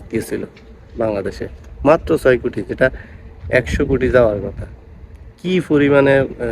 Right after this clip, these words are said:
আমরা রেমিটেন্সটা বন্ধ করে দিয়েছি। তাছাড়া কিন্তু এই যে আরব কান্ট্রিগুলোতে কিন্তু কোনো রকম মিছিল, মিটিং, সমাবেশ নিষিদ্ধ, এ, করা যায় না। এদের কঠিন আইন, আর এদের আইন বরাবর চলে, বাঁকা বাঁকা চলে না, যেটা রায় দিব সেটাই।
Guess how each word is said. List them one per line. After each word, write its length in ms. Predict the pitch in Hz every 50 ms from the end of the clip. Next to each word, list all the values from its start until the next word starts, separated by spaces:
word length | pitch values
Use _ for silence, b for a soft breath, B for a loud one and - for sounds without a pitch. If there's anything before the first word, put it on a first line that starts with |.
| 117 113 117
আমরা 300 | - 123 123 123 127 131
রেমিটেন্সটা 580 | 127 131 127 123 110 - 117 107 - - 127 117
বন্ধ 240 | 110 107 107 107
করে 220 | 104 110 110 104 101
দিয়েছি। 220 | - 104 101 - -
তাছাড়া 360 | 143 131 127 - 143 147 143
কিন্তু 360 | 143 151 147 139 - 160 156 B B B B B B B - -
এই 120 | - 135
যে 380 | 135 151 156 156 151 147 - - - -
আরব 200 | - 123 131 127 - - -
কান্ট্রিগুলোতে 580 | 135 127 123 139 139 139 139 143 139 - 139
কিন্তু 320 | - 143 143 135 139 - 135
কোনো 240 | - 127 127 127
রকম 160 | 127 123 131 131
মিছিল, 540 | 123 120 123 127 120 - - 147 139 135
মিটিং, 420 | 127 123 120 123 117 - 131 135 120 B B B B B - -
সমাবেশ 640 | - - 135 131 127 127 120 135 131 123 120 - 127
নিষিদ্ধ, 420 | 127 135 123 - 147 117 98 -
এ, 240 | 104 107 117 120 123 -
করা 220 | - 131 123 113 101
যায় 140 | 101 104
না। 80 | 98 98
এদের 1200 | - - - - - - - - - - - - - - - - - - - - - - - 120 113 - -
কঠিন 460 | 143 143 - - - 170 165 165 156
আইন, 320 | - 143 123 120 131 147 165 - - - - - - - - - - - - - - -
আর 80 | 117
এদের 180 | 127 120 135 139
আইন 380 | - 135 135 139 143 143 135
বরাবর 340 | 127 131 135 139 135 135 135 127 - -
চলে, 220 | 120 104 - - - - - - - - - - - -
বাঁকা 300 | - 131 135 135 - 139
বাঁকা 220 | 135 127 117 131 117
চলে 260 | - - 117 117 113
না, 100 | 110 110
যেটা 360 | 104 127 123 120 - 147 139
রায় 380 | 131 123 117 127 131 131 127 123
দিব 200 | 120 127 127 131
সেটাই। 380 | - - 117 - - 104 101